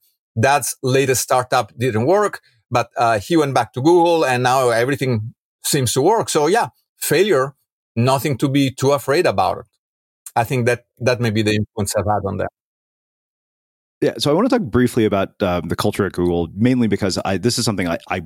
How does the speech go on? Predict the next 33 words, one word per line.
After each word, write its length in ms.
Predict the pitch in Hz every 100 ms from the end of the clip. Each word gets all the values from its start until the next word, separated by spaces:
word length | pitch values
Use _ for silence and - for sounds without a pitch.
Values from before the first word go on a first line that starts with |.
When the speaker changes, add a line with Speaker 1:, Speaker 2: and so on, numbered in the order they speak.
| -
Speaker 2:
personally 340 | 101 90 90
wondered 220 | 87 85 85
about. 120 | 85
And 80 | 95
I 40 |
think 180 | 127 120
I've 80 | 98
had 300 | 101 92 87
one 180 | 107
other 180 | 101 92
person 280 | - 90 92
who 80 | 85
worked 220 | 90 87
at 80 | 85
Google 260 | 90 87
here, 180 | 87 87
but 220 | 78 85
I 100 | 80
think 160 | 92 101 - 101
n-, 220 | 113 117
nobody 320 | 127 117 107
in, 120 | 101 92
in 160 | 95
sort 180 | 90 95
of, 100 | 82 87
you 140 | 110 92
know, 160 | 85 76
the, 100 | 98
the 120 | 101 104
level 240 | 101 95
of 100 | 90
sort 160 | -
of 120 | 92